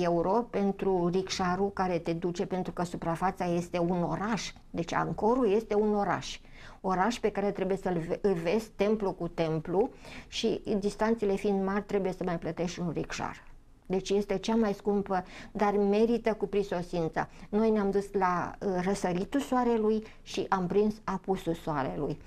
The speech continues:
care înseamnă ora șase dimineața și înseamnă ora șase seara, pentru că ziua este, uh,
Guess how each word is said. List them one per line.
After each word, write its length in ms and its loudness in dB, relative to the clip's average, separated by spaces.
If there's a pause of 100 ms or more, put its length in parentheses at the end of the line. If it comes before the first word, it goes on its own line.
(220)
care 200 -2
înseamnă 420 0
ora 320 0
șase 360 -2
dimineața 600 0
și 120 -4
înseamnă 420 -2
ora 260 0
șase 340 -6
seara, 460 -4
pentru 240 -4
că 160 -4
ziua 240 2
este, 420 -2
uh, 160 -10